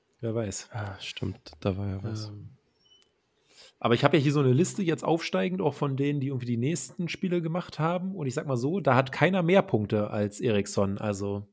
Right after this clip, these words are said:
Speaker 1: das zeigt schon noch mal, das, das, der konnte den Ball ganz gut in den Korb werfen.
Speaker 2: Äh, der war doch auch immer einer wirklich, also der,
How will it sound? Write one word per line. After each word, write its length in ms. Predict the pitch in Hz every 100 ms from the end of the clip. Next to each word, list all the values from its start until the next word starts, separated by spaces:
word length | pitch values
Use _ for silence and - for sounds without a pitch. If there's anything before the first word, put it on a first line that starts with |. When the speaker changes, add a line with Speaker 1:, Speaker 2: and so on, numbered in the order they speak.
| _ - -
Speaker 1:
das 180 | - -
zeigt 240 | 120 131
schon 160 | - 147
noch 160 | 143
mal, 340 | 131 156 165 151 _ -
das, 240 | 139 -
das, 340 | - - - - _ - _
der 80 | 127
konnte 280 | 160 170 170
den 120 | 156
Ball 200 | 165 175
ganz 200 | 175 -
gut 160 | 196 185
in 80 |
den 120 | 160 147
Korb 300 | 165 156 104
werfen. 400 | 90 90 98 - _ _ _ _ _ _ _ _
Speaker 2:
Äh, 240 | - 120 123 _ _
der 160 | - 95
war 100 | 104
doch 160 | 104 120
auch 160 | 107 -
immer 320 | 120 117 101 -
einer 400 | 107 117 104 95
wirklich, 380 | 104 104 -
also 380 | 107 95 95 95
der, 420 | 98 98 92 95